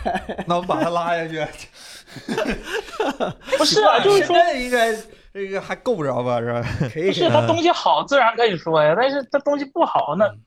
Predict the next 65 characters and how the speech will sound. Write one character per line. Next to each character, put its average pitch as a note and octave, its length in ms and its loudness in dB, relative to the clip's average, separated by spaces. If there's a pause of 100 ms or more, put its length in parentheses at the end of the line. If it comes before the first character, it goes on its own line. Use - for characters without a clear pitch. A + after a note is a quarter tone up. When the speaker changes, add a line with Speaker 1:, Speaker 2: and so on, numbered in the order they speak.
(240)
Speaker 2:
他， A3+ 100 -4 (120)
他 B3+ 120 2
就 B3+ 120 -6
这 D4+ 100 0
么 B3 160 4
就 - 160 -10 (200)
肆 - 200 -4
无 G#3 80 -2
忌 G#3 140 -2
惮 A3 160 4
的 F3 100 2
恶 C3 140 -2
心 C3+ 120 -8
人， B2 360 -10
那 D#3 100 -8 (460)
Speaker 3:
嗯， G#2+ 260 -14 (500)
挺 C3+ 80 -18
好。 D#3 80 0
Speaker 2:
他 - 20 2
好 C#3+ 220 2
意 F#3 100 2
思 F#3 200 0
做， F#3+ 160 0
Speaker 3:
好， F3+ 60 2
Speaker 2:
为 F3+ 80 -2
什 E3+ 80 -2
么 D#3+ 40 -2
不 D#3+ 80 -4
好 D#3 140 2
意 C3+ 80 -8
思 C3+ 100 -12
说 C3 280 -12
呢？ C3 60 -20 (840)
Speaker 3:
嗯。 G#2 180 -18
Speaker 1:
可 A#2 220 -2
以， A2 120 -10 (720)
可 G#2+ 140 -12
以。 G#2 180 -12
这 D3 140 -6
一 C#3 80 -2
期 C#3 80 -4
视 C3 160 -8
频 A#2+ 100 -8
我 B2 120 -10
们 A2 100 -16
依 B2 40 -12
然 A#2+ 200 -6
会 A#2+ 100 -6
上 A#2 200 -4
传 G#2+ 140 -6
到 A2 120 -4
苹 G#2+ 160 -10
果 G#2+ 140 -10
Podcast， A2 580 -10
好 A2+ 120 -20
吧？ G2 240 -14
让 G2+ 40 -20
他 G#2 60 -14
们 G2+ 120 -16
听 A#2 180 -18
一 A2 40 -18
听， G#2+ 240 -20
听 A#2 140 -8
一 G#2+ 80 -2
听。 G2 120 -4